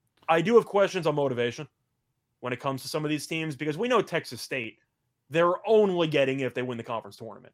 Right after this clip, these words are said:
Like, they're not getting an at-large. So I do have to wonder, as you approach these road games where you really don't have any seeding to play for in your conference tournament,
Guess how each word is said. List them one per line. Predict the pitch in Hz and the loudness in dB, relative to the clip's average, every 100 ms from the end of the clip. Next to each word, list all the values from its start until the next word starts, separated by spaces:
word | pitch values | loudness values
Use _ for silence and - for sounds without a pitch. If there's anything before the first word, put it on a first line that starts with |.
| - | -8
Like, | 131 | -2
they're | 190 | -2
not | 156 | 0
getting | 143 127 | -4 -4
an | 110 | -6
at-large. | 131 98 104 98 - _ _ _ _ | -8 -10 -14 -16 -20 _ _ _ _
So | - 165 | -4 2
I | 165 | 2
do | 170 202 | 2 2
have | 190 185 | 2 0
to | 196 | -2
wonder, | 214 208 160 156 147 | -2 -2 -2 -2 -4
as | 147 151 147 | -4 -4 -4
you | 151 | -6
approach | 143 170 160 - | -4 -4 -4 -6
these | - 147 123 | -10 -10 -6
road | 135 147 135 | -4 -4 -4
games | 135 139 135 135 123 - - _ _ _ | -4 -4 -4 -6 -10 -12 -16 _ _ _
where | 139 139 | -4 -2
you | 143 | -4
really | 135 151 160 160 | -4 -4 -4 -6
don't | 131 135 147 | -4 -6 -4
have | 147 135 | -6 -6
any | 143 123 | -6 -10
seeding | - 147 147 135 | -12 -10 -10 -10
to | |
play | 123 131 135 | -10 -8 -8
for | 127 147 | -6 -8
in | 127 | -8
your | |
conference | 113 127 127 117 | -6 -8 -6 -12
tournament, | - 123 143 175 | -12 -10 -10 -10